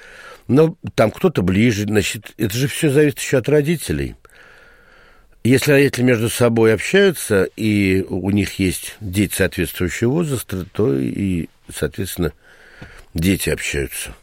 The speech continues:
Ну, так все здороваются, все улыбаются, все приветливые. Там на прощенное воскресенье все целуются,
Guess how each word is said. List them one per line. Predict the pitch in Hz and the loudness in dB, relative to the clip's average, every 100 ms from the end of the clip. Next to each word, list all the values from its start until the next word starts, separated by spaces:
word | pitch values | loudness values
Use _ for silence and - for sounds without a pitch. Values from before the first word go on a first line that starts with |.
| _ _ _ _ - _ - - - - | _ _ _ _ -20 _ -20 -20 -12 0
Ну, | 160 | 2
так | 175 135 - | 4 2 2
все | - | 0
здороваются, | 147 107 90 117 143 - | 2 2 4 2 2 -2
все | - 135 | -2 0
улыбаются, | 127 78 92 104 - | 2 2 2 0 -2
все | - | -8
приветливые. | 104 87 85 104 104 98 92 85 _ _ - - - - - - - - - - _ - - | -2 0 0 0 -2 -2 -2 -4 _ _ -20 -20 -20 -18 -16 -16 -20 -20 -16 -16 _ -12 -4
Там | - | 0
на | 107 | 0
прощенное | 107 113 - 143 | 2 2 2 2
воскресенье | 107 - 90 - 92 85 82 | 2 0 0 2 2 2 0
все | - - | -4 -4
целуются, | - 87 107 123 - - 101 | 0 4 4 2 0 0 0